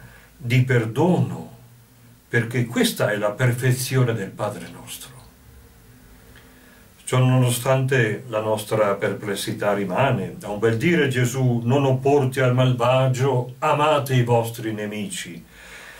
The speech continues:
Sono atteggiamenti che superano le nostre capacità. Come possiamo pensare di riuscirci?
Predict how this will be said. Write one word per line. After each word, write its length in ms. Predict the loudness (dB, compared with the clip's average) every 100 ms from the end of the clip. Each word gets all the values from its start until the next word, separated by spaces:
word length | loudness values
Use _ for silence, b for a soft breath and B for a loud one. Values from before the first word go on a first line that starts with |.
| B B
Sono 280 | -4 2 2
atteggiamenti 680 | 2 0 2 2 -2 -4 -6
che 160 | -4
superano 720 | -6 -4 0 0 0 -2 -4
le 100 | -6
nostre 400 | -6 -8 -8 -10
capacità. 840 | -8 -8 -8 -10 -12 -10 -10 -10 -14 B B B B
Come 220 | -2 0
possiamo 440 | 2 0 2 0 2
pensare 540 | 0 0 -2 -2 -4
di 120 | -10
riuscirci? 840 | -10 -8 -8 -8 -10 -12 -12 -16